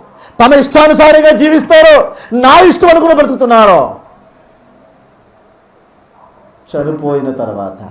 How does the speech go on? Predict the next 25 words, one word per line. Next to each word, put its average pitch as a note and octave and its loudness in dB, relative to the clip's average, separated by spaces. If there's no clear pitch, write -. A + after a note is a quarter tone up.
నిత్య E3+ -12
నరకములో C#3+ -8
యాతన A2 -10
పడాలి. G2+ -20
నీ C3 -12
సాకులు, E3+ -4
నీ D#3 -6
కారణాలు, A3+ 0
నువ్వు F3 -6
చెప్పే G#3 0
మాటలు B3+ 0
ఈ D#3+ -4
లోకం G#3 -4
వరకే D#3 -6
చెల్లుతాయి, B2 -10
బతుకున్నంత D3+ -8
కాలమే C3 -6
చెల్లుతాయి. A#2+ -14
ఎందుకంటే C3 -12
నేను B2+ -12
ఎవరు C3 -8
నిజంగా C#3 -12
ఏం C#3 -10
చేయలేరు A#2+ -10
కాబట్టి. G#2+ -14